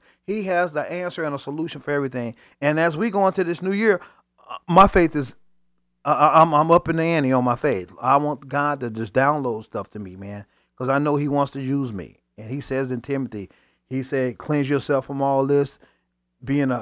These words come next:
a vessel of dishonor, and God will use you as a vessel of honor."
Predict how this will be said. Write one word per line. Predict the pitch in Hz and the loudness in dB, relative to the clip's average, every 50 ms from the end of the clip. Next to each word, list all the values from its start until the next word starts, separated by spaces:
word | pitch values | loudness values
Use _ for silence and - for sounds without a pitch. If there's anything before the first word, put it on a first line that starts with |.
| 101 | -8
a | 95 98 101 104 | -12 -10 -10 -10
vessel | 104 101 139 139 139 127 - 147 | -6 0 2 2 2 2 2 0
of | 131 117 110 | 0 0 0
dishonor, | 135 147 135 - - 147 139 143 143 143 139 | 0 0 0 2 2 2 4 4 4 2 0
and | 135 107 120 120 113 | -2 -2 -4 -6 -4
God | 107 131 139 143 143 139 139 131 123 | -2 0 2 4 4 4 4 2 2
will | 123 123 123 | 2 2 2
use | 117 117 123 143 160 160 147 139 123 | 2 0 -2 -2 0 0 0 -2 0
you | 120 127 123 | 0 2 2
as | 127 123 120 113 | 4 2 2 0
a | 120 117 | -2 -6
vessel | 104 110 135 131 127 120 - 135 127 127 - | -2 -2 -4 -4 -4 -6 -8 -8 -8 -8 -6
of | 120 117 110 | -6 -8 -6
honor." | 117 117 120 107 90 76 - - _ | -6 -6 -6 -8 -10 -12 -16 -20 _